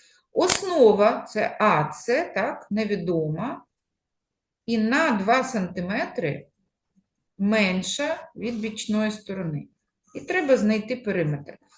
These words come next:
Якщо б ми були в, з вами в п'ятому класі, ми би, а, писали б за діями, але в сьомому класі такі, а, задачі ми розв'язуємо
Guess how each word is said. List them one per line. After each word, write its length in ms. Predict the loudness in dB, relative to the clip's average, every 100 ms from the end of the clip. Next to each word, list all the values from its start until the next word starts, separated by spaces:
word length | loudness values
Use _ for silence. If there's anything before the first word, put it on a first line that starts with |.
| _ _ 0
Якщо 400 | 2 2 0 0
б 40 |
ми 100 | 0
були 320 | 0 0 4 4
в, 300 | 4 -4 -6
з 120 | -2
вами 320 | 0 2 2 -2
в 40 | 0
п'ятому 480 | 2 2 -2 -6
класі, 460 | -4 0 2 2 0
ми 160 | -2 -2
би, 300 | -2 -4 -10 _ _ _ -6
а, 760 | -2 0 2 2 2 0 -2 -6
писали 360 | 0 2 4
б 120 | 2 0
за 200 | -2 0
діями, 680 | 0 -2 2 2 2 -2 -8 -4
але 280 | 0 2 0
в 60 |
сьомому 520 | 0 -2 -2 -4 -8
класі 400 | 0 2 2 0
такі, 280 | -8 -8 -4 -4 -2
а, 160 | -2 -2
задачі 440 | -2 -2 -2 -2
ми 100 | -2
розв'язуємо 840 | -2 -4 -2 -2 -2 -6 -8 -10